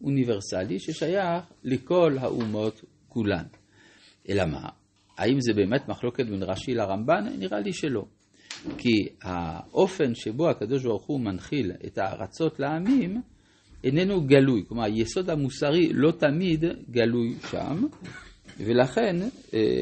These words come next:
רש"י התמקד בישראל. ובמה, אה, כן, "ויאמר השם אל משה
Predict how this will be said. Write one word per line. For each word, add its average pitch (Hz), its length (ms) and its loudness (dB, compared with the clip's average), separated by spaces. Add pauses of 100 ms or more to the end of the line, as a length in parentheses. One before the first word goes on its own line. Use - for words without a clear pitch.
רש"י 160 360 0
התמקד 139 640 -2 (100)
בישראל. 127 800 -2 (1400)
ובמה, 151 720 4 (460)
אה, 101 60 -6 (600)
כן, 101 200 -2
"ויאמר 175 640 2 (100)
השם 143 380 -2
אל 117 100 2
משה 95 320 -6